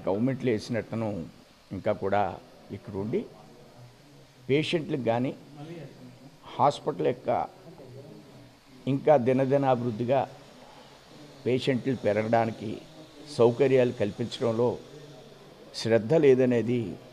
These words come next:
కొంత మా దృష్టికి వచ్చింది. హాస్పిటల్కి సంబంధించినటువంటి ప్రతినిధులు already ఎమ్మెల్యే గారికి చెప్పారు, మంత్రి గారికి కూడా చెప్పారు,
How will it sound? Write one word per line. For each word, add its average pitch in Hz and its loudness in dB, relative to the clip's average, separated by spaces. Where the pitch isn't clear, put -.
కొంత 95 -2
మా 98 -2
దృష్టికి 90 -10
వచ్చింది. 139 -6
హాస్పిటల్కి 120 0
సంబంధించినటువంటి 110 -2
ప్రతినిధులు 110 -2
already 104 0
ఎమ్మెల్యే 101 -2
గారికి 107 -2
చెప్పారు, 107 -4
మంత్రి 113 -4
గారికి 113 2
కూడా 101 -2
చెప్పారు, 104 -2